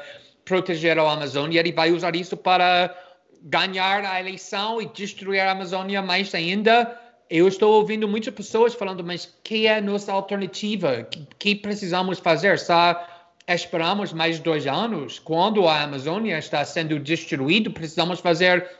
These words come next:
alguma coisa. Então, eu acho que isso é um, um perigo,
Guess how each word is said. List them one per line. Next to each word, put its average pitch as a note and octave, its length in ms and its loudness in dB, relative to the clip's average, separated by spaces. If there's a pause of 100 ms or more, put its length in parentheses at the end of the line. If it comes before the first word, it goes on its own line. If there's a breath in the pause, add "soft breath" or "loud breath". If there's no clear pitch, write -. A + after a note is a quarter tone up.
(220 loud breath)
alguma G3+ 580 4
coisa. F3 560 -2 (600 soft breath)
Então, G3+ 520 0
eu E3+ 140 2
acho G3+ 280 0
que G3+ 180 -8
isso G3+ 240 -6
é F#3+ 360 -2
um, F3 320 -8
um D#3 200 -8
perigo, E3+ 720 0